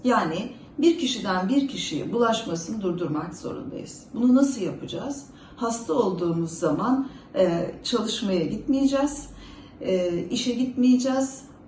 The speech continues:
okullara çocuklarımızı göndermeyeceğiz. Ateşli çocukları, hasta çocukları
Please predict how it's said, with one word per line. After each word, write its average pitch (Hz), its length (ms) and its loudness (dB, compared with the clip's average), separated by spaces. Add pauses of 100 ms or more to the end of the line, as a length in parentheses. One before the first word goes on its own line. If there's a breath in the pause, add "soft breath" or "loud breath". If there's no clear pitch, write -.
okullara 208 520 -4
çocuklarımızı 175 720 -2
göndermeyeceğiz. 151 1000 -2 (500 loud breath)
Ateşli 254 680 2
çocukları, 185 680 -2 (140)
hasta 226 540 0
çocukları 165 680 -4